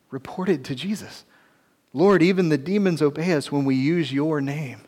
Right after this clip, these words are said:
There's so much joy in knowing and living for Jesus.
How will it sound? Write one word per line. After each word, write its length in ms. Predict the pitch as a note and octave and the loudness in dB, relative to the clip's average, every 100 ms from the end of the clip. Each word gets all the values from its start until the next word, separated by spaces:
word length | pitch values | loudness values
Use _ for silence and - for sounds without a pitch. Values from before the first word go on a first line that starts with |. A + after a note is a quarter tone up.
| _ _ _ _ _ _ _ _ _ _ _ _ _ _ _ | _ _ _ _ _ _ _ _ _ _ _ _ _ _ _
There's 140 | - - | -18 -14
so 160 | - | -10
much 300 | D#3+ F#3 C#3+ | -4 -4 -4
joy 500 | C3 D#3 D3+ C3+ A2 - _ _ - | -6 -2 0 0 -4 -12 _ _ -6
in 220 | C3 B2+ | -4 0
knowing 400 | C#3 D3+ D#3 D3+ | 2 2 2 -2
and 240 | C3 B2 | -2 0
living 320 | C3 C#3 D3 B2+ | 0 0 0 -2
for 160 | C3 | -6
Jesus. 540 | A2 A#2 G#2+ G#2+ - | -4 -4 -4 -8 -14